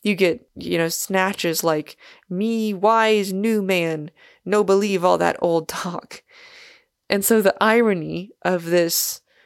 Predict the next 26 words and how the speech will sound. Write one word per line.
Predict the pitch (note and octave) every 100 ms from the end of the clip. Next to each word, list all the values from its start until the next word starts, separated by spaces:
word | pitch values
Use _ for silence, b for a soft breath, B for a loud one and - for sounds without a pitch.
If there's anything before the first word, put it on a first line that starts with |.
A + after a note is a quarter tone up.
| _ F3
grandiose | F3 G3 G#3+ G3+ F#3+ E3+ E3 E3+ - - - -
scientist | - G#3 G3+ F3 D#3+ E3+ F#3+ - - - b b b
speaking | - - G#3 - F3
with | F3 F3 -
the | E3
grammar | E3 F3 F3 E3
and | D#3
vocabulary | D#3+ - F#3+ E3+ E3 D#3+ D#3
of | D3+
a |
toddler | - - D#4 C4 F3 D#3+ G#3 b b b b b b b b
is | A#3
exactly | A3+ G3 C4+ C#4 C4 A#3
what | G#3
we | G#3 G#3+
need | D4+ A3 A3 C#4 C4 _ _ _ _
to | - G3+ F#3+ F3+
recognize | G3 A3+ G#3+ G3 F#3+ F3+ F3
how | - E3+
foolish | D#3+ - - C#4 G3+ E3 G#3+ - - b b b b -
and | E3+ D#3+
wrong | G3 F3+ D#3 F3 F#3 _
his | _ - F3 E3 D#3+ - - _
philosophy | - F3+ E3+ F3 F3 E3 E3
truly | - E3 E3 -
is. | E2 - -